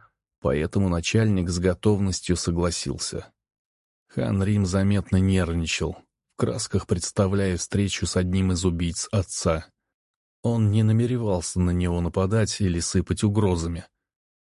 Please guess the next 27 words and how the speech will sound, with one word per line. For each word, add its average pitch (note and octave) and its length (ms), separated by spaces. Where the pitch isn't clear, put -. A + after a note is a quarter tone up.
Однако G#2+ 500
боялся, G2 720
что - 240
не F2+ 140
сможет G2 400
сдержаться F#2 880
и A2+ 120
испортит - 580
все - 260
дело — F2+ 500
а G#2+ 160
от A2+ 120
этого A#2+ 300
будет A2 300
зависеть, G2 560
смогут A2 520
ли F#2 120
они F#2 180
доказать, F#2 560
что - 200
организатором F2+ 760
является E2+ 600
Хван, E2 460
бывший F2+ 480
друг F2+ 360
их F2 200
отца. E2+ 500